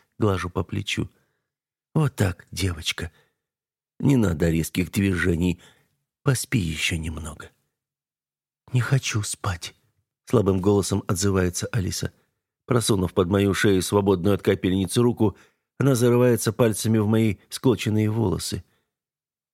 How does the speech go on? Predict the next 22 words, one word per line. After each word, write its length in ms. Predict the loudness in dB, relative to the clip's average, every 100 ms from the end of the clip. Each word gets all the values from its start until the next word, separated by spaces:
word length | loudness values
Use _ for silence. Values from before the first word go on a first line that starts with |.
| _ _ _ _
«Пожалуйста, 760 | -2 0 2 2 0 -2 -2 -2 _ _ _ _ _ 0
не 100 | 2
уходи». 640 | 2 2 0 0 -2 -4 -8 _ _ _ _ _ 0
Пронзительная 680 | 2 2 0 2 4 4
мольба 340 | 4 2 4 4
раздирает 540 | 2 0 2 2 0
сердце. 440 | -4 -8 -8 -12 -14 _ _ _ _ _ _ _ 0
«Не 180 | 4
уйду», 480 | 4 2 -2 -4 -6 _ _ _ _ _ _ _ -4
обещаю 520 | -2 0 2 2 4
я, 280 | 4 4 2 -4 -6
чувствуя, 420 | 0 0 4 4
как 200 | 4 0
дрожат 380 | 2 2 2 2
её 300 | 0 2 4
ресницы, 600 | 2 0 0 0 2 0 -2 -6
порхая 400 | 0 2 4 2
под 160 | 4 2
моей 300 | 2 4 2
кожей 480 | 2 0 2 2 0 _ _ _ 0
невесомыми 640 | 0 0 0 0 0 -2
прикосновениями. 1040 | -4 -8 -6 -4 -2 -2 -4 -6 -8 -14